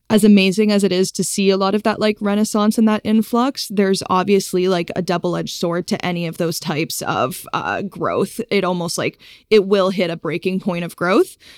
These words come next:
There's definitely an affordable housing crisis in Portland right now that's affecting both people trying to relocate there and the people already there. So there's definitely, you know, I don't want to, like, sugarcoat the concept of, you know, that newness coming in,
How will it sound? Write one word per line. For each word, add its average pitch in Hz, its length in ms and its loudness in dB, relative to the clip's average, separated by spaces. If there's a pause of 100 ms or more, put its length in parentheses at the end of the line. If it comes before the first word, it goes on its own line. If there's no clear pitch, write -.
There's 185 240 -2
definitely 185 640 -2
an 185 140 -4
affordable 175 400 -6
housing 190 320 -2
crisis 247 420 0
in 254 220 0
Portland 254 340 -2
right 262 180 -4
now 285 440 -2
that's - 180 -6
affecting 180 560 -2
both 175 300 -4
people 175 260 -4
trying 175 300 -8
to 214 100 -4
relocate 202 540 -2
there 220 220 -2
and 180 140 -6
the - 60 -8
people 185 300 -8
already 180 320 -4
there. 196 340 -2
So 180 480 -2 (380)
there's 226 160 2
definitely, 254 420 2
you 185 200 -4
know, 165 360 -4 (260)
I 208 80 0
don't 202 180 2
want 196 140 0
to, 202 60 -2
like, 180 140 -2
sugarcoat - 680 -2
the - 80 -6
concept 170 720 -4
of, 170 480 -2
you 190 140 -6
know, 170 180 -8
that 180 180 -8
newness 175 400 -2
coming 165 300 -8
in, 202 220 -2